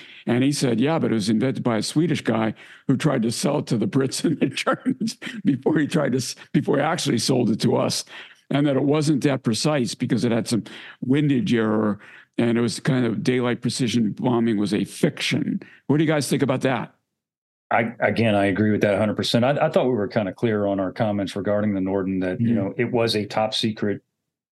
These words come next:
Speaker 2: thing within the United States Army Air Forces and that, but it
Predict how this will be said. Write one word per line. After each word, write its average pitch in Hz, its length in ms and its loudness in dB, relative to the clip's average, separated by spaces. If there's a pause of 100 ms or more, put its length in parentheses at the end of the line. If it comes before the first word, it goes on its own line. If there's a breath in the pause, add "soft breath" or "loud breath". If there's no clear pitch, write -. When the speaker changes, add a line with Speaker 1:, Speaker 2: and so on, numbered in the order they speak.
Speaker 2:
thing 113 180 0
within 104 260 0
the 104 60 0
United 101 260 -2
States 101 240 -4
Army 98 240 -2
Air 104 140 -2
Forces 92 500 -6
and 95 180 -4
that, 92 160 -6 (260)
but 101 140 -2
it 87 120 -8